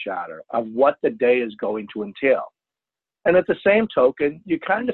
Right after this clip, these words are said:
figuring out what they want. If they want to bend a rod the whole day and have a shot at a tuna fish, then I'm gonna take them to a different area where we, they can catch some haddock while we still have a shot at a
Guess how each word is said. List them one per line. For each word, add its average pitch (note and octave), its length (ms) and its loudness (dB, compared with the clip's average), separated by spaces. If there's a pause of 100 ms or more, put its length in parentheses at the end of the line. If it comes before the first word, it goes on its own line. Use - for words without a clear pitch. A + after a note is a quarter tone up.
figuring F3+ 320 0
out D3+ 180 2
what D3 240 2 (100)
they D3 180 2
want. C3+ 400 -6 (360)
If - 160 -2 (140)
they A3 160 4
want A3+ 420 -2
to E3+ 120 -4 (100)
bend F3+ 300 2
a C#3 80 2
rod D3+ 400 0
the A#2+ 100 -6
whole C3+ 280 -4
day C3 520 -2
and B2 120 -8
have C#3 200 -4
a C3 60 -10 (120)
shot C#3+ 220 -2
at B2 100 -4
a A2+ 180 -10
tuna G3+ 240 -2 (120)
fish, A#2+ 140 -6 (460)
then D#3 120 0
I'm G3 160 0
gonna A3 280 -4
take F#3 180 0
them E3+ 240 -6
to E3+ 80 2
a D#3+ 60 0
different D#3+ 360 -2
area E3+ 420 0
where D#3+ 200 4
we, D#3+ 320 -4
they E3+ 140 2
can E3 260 -6
catch F3+ 240 0
some E3 100 -6
haddock G3 420 0 (600)
while D#3 260 4
we E3+ 160 -2
still E3 200 0
have E3+ 160 -2
a E3 40 -12
shot D#3+ 320 -2
at D#3 80 -4
a D#3 80 -6